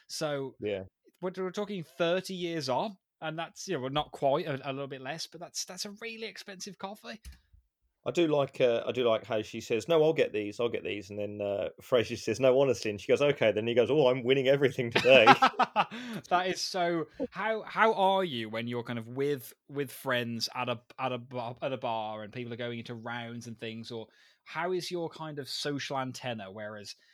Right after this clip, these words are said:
Speaker 1: I, I find I have to offer to buy people drinks if they're standing with me at a bar. I immediately
Speaker 2: Yeah.
Speaker 1: regret it, and it's, it's awkward for everyone, but I, I feel so awkward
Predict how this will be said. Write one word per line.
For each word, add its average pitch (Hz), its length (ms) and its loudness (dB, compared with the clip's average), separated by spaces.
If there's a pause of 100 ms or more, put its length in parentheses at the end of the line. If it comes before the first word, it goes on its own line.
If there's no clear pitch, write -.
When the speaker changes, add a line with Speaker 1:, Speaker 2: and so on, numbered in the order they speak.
(260)
Speaker 1:
I, 147 280 0
I 151 240 0
find 98 640 -8 (400)
I 123 120 0
have - 520 -6
to 120 460 -6 (560)
offer 120 360 -8
to 117 160 -10
buy 113 240 -6
people 104 340 -12
drinks 98 360 -14
if 110 100 -16
they're 92 120 -16
standing 95 400 -10
with 98 120 -16
me 95 120 -14
at 87 80 -16
a 92 40 -18
bar. 95 380 -12 (280)
I 147 100 4
immediately 156 500 0
Speaker 2:
Yeah. - 0 -
Speaker 1:
regret 143 460 -4
it, 101 240 -12
and 117 140 -10
it's, - 160 -12 (200)
it's 127 220 -14
awkward 147 340 -4
for 143 160 -6
everyone, 107 520 -10
but 120 120 -10
I, 123 180 -8
I 135 80 -8
feel 135 300 -8
so - 480 -6
awkward 135 500 -8